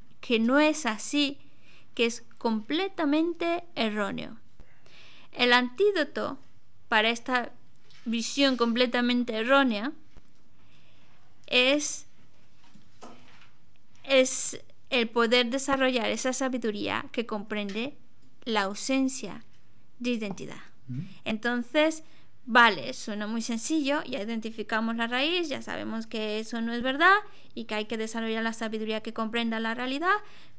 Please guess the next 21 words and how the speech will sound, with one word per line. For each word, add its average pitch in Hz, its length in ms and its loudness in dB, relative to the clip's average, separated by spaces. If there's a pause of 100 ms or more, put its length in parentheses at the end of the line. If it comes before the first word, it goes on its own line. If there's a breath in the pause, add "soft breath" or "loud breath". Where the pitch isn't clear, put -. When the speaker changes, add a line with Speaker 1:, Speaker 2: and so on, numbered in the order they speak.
(140)
Speaker 1:
pero 269 460 10
para 294 260 8
poder 226 360 2
desarrollar 262 580 4
eso 269 340 6
no 247 280 2
es 302 200 2
nada 262 440 2
fácil. 294 500 2
Antes 311 440 4
uno 320 280 2
tuvo 311 240 0
que 302 80 0
haber 285 180 4
recorrido 294 560 2
y 254 180 -2
haber 254 480 2
creado 277 540 2
un 233 140 -4
montón 254 480 0
de 233 240 0